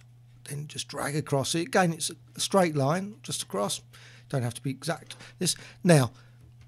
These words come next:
the spacing section setting is the probably the easiest way. I'm just gonna just increase that a bit so you actually get sort of more dots into the thing. Instead of a, just a continuous line, you'll actually see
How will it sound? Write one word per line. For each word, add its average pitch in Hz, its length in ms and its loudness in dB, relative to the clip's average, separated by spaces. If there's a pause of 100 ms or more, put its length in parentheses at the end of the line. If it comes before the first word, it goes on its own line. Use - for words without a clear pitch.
(720)
the 185 380 6
spacing 190 640 4
section 131 760 -4 (240)
setting 135 400 0
is 156 260 0
the 156 80 4
probably 147 420 4
the 139 80 6
easiest 131 340 6
way. 131 140 2
I'm 135 140 0
just 180 120 -6
gonna 196 300 2 (100)
just - 420 2
increase 170 560 2
that 131 100 -2
a 120 40 -6
bit 160 220 -2
so 175 120 2
you 185 100 4
actually 185 240 2
get 160 200 4
sort 156 320 4
of 143 140 -6
more 147 460 6 (360)
dots - 420 6
into 139 320 6
the 131 220 6
thing. 131 260 0
Instead 160 320 6
of 139 80 6
a, 143 80 10
just - 240 -4
a - 20 -20
continuous 165 680 2
line, 139 380 4
you'll 156 140 4
actually 160 240 -2
see 139 520 6